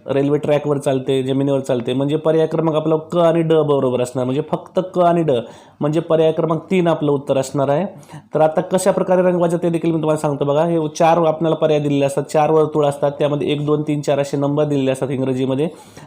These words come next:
तर आपला जो काही बरोबर पर्याय आहे, आता या ठिकाणी तीन आहे, तर आपण तीनचं वर्तुळ बरोबर रंगवायचं आहे अशा प्रकारे. फक्त एक लक्षात ठेवायचे, खाडाखोड करायची नाही किंवा वर्तुळाच्या बाहेर देखील जायचं नाही आणि अर्धवट देखील वर्तुळ रंगवायचं नाही.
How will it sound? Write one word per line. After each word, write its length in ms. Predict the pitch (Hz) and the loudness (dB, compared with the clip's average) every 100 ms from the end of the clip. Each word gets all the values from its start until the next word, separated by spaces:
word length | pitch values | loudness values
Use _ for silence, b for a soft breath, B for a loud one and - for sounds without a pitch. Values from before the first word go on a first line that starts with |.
| _ | _
तर 60 | 147 | 2
आपला 220 | 151 160 | 2 2
जो 180 | 147 165 | 2 0
काही 160 | 170 175 | 2 0
बरोबर 380 | 156 160 165 160 | 2 2 2 0
पर्याय 340 | 160 151 147 | 2 2 2
आहे, 160 | 143 139 | 2 2
आता 180 | 127 139 | 2 0
या 60 | |
ठिकाणी 260 | 139 151 147 | 0 -2 0
तीन 160 | 180 156 | 2 2
आहे, 180 | 135 120 120 B - | 0 -2 -6 B -4
तर 60 | 139 | -2
आपण 200 | 143 147 | -2 -4
तीनचं 500 | 170 170 170 165 165 | 0 0 0 0 0
वर्तुळ 420 | 147 135 175 185 | 0 0 -2 0
बरोबर 340 | 151 131 131 | 0 0 0
रंगवायचं 480 | 123 120 113 110 117 | 0 0 0 0 0
आहे 240 | 110 110 113 _ - | 0 -2 -6 _ -6
अशा 180 | - 120 | -2 -2
प्रकारे. 420 | 113 113 104 107 - B B B _ - | -2 -4 -4 -6 -10 B B B _ -6
फक्त 160 | 156 | -2
एक 120 | 175 170 | 0 0
लक्षात 260 | 160 175 | 0 -2
ठेवायचे, 360 | 170 175 165 165 | 0 0 0 -4
खाडाखोड 380 | - 160 151 165 | -2 0 0 0
करायची 380 | 160 156 156 156 | 0 0 0 0
नाही 280 | 151 156 175 B B B B _ _ b b b _ | 0 0 -4 B B B B _ _ b b b _
किंवा 240 | 151 151 196 220 | -2 0 0 -2
वर्तुळाच्या 420 | 147 143 147 143 147 | -4 0 0 0 -2
बाहेर 200 | 139 139 | -2 -2
देखील 240 | 139 147 | -2 -2
जायचं 240 | 139 135 143 | -2 -2 -2
नाही 120 | 175 | 0
आणि 80 | 160 | 0
अर्धवट 320 | 131 127 131 | 0 -2 -2
देखील 300 | 127 123 196 | -4 -4 -2
वर्तुळ 380 | 139 123 175 185 | 0 -2 -2 -2
रंगवायचं 460 | 151 117 113 117 | -2 0 -2 -2
नाही. 140 | 110 | -4